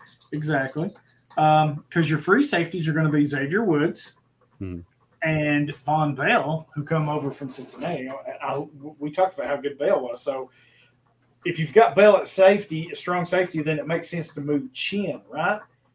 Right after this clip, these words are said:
Speaker 1: Do you like him as a nickel corner or, you know, that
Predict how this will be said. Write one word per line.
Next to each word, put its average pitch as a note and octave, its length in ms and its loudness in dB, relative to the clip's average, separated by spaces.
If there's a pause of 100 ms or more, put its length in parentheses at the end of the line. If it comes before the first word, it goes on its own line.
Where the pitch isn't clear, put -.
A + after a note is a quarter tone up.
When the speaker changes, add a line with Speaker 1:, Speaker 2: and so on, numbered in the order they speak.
Speaker 1:
Do D#3+ 80 -8
you F#3 180 0
like G3 240 2
him A#3 160 -4
as F#3 140 -2
a C#3 80 0
nickel D3+ 400 2
corner F3 600 -2 (300)
or, C3 360 -12 (140)
you E3 120 -2
know, D#3 120 2
that D#3 260 4